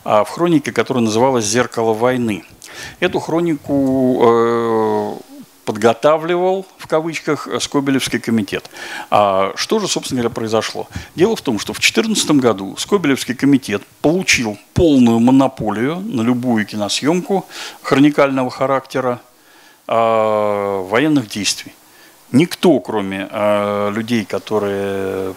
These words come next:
получали разрешение Скобелевского комитета, снимать не мог, э, Скобелевский комитет получил разрешение на съемку своих художественных фильмов. А, но были нюансы. Дело в том, что у Скобелевского комитета не было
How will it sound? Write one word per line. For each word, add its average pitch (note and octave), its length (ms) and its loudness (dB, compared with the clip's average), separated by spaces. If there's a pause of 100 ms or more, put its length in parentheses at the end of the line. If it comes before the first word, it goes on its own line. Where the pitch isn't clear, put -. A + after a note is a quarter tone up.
получали G#2+ 480 2
разрешение G2+ 560 -4
Скобелевского G2 560 -4
комитета, F#3+ 520 0 (380)
снимать B2+ 460 2
не C3 80 2
мог, G2 260 -2 (480)
э, G2+ 300 0
Скобелевский F#3 520 0
комитет A#2 400 -2
получил A#2 480 -4
разрешение G#2 520 0
на A2+ 100 2
съемку D3+ 340 -2
своих B2+ 240 -2
художественных A2 460 -8
фильмов. F2+ 320 -6 (640)
А, A2+ 440 4
но B2 100 -2
были B3 180 2
нюансы. A#2+ 520 2
Дело C#3 240 0
в - 40 -4
том, F#3+ 160 -2
что - 140 -6
у B2+ 60 -4
Скобелевского B2 520 0
комитета B2 460 0
не A2+ 160 -2
было F#2+ 320 -2